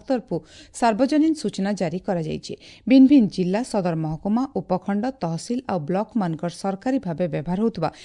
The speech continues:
ଇଂରାଜୀ ନାଁ, ଓଡ଼ିଆ ନାଁର ଅପଭ୍ରଂଶ ହେଇଥିଲେ ସେସବୁର ଓଡ଼ିଆ ନାଁର ପୁନରୁଦ୍ଧାର ଲାଗି ସାଧାରଣ ଲୋକଙ୍କନୁ ପରାମର୍ଶ ଆଉ ପ୍ରସ୍ତାବ ନିଆଯାଇକରି ଇ ନିଷ୍ପତ୍ତି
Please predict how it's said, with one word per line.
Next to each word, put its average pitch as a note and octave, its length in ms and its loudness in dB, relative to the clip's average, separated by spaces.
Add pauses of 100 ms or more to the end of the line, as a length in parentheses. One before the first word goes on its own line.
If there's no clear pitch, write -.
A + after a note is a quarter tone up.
(320)
ଇଂରାଜୀ C#4 380 6 (180)
ନାଁ, F#3 140 0 (440)
ଓଡ଼ିଆ C4+ 320 6 (100)
ନାଁର F3+ 180 4 (200)
ଅପଭ୍ରଂଶ A#3 420 4 (180)
ହେଇଥିଲେ F3 340 -2 (120)
ସେସବୁର F3+ 440 0 (160)
ଓଡ଼ିଆ A#3 240 4 (120)
ନାଁର E3+ 160 0 (100)
ପୁନରୁଦ୍ଧାର F3+ 640 -2
ଲାଗି D#3+ 220 -4 (100)
ସାଧାରଣ F#3 380 -2
ଲୋକଙ୍କନୁ G3+ 460 -2 (120)
ପରାମର୍ଶ D#3+ 400 -2 (120)
ଆଉ F#3 160 -4
ପ୍ରସ୍ତାବ F3 340 -4 (100)
ନିଆଯାଇକରି D#3+ 500 -2 (360)
ଇ - 100 -2
ନିଷ୍ପତ୍ତି - 440 -4